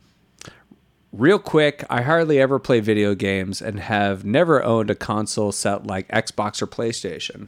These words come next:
Really? "Over the past thirty years, I've occasionally binged on a computer game, but generally lose interest after a while. I always tended toward doing practical things to move my life forward.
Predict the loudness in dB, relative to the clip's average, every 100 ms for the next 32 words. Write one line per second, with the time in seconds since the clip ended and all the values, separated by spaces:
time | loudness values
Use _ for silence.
0 | -12 -8 -6 -6 -10 -16 -20 -20 -20 -6
1 | 0 2 2 2 0 2 0 0 2 2
2 | 4 4 4 2 2 2 2 2 2 0
3 | 2 0 -2 -4 -2 -4 -6 -10 -4 -2
4 | 0 0 0 0 -4 -4 -2 0 0 -2
5 | -4 -8 _ _ -2 0 0 -4 -6 -4
6 | 0 0 -2 -4 -4 -2 -2 0 -2 -4
7 | -6 -14 _ _ -20 -20 -20 -4 2 4
8 | 4 2 -2 -6 -6 -2 -2 -4 -4 -2
9 | 0 0 -2 -6 _ _ _ _ _ _
10 | -2 -2 -2 0 0 0 -2 -2 0 -2
11 | -2 -6 -6 -2 -2 -2 -4 -4 -6 -8
12 | -6 -6 -6 -14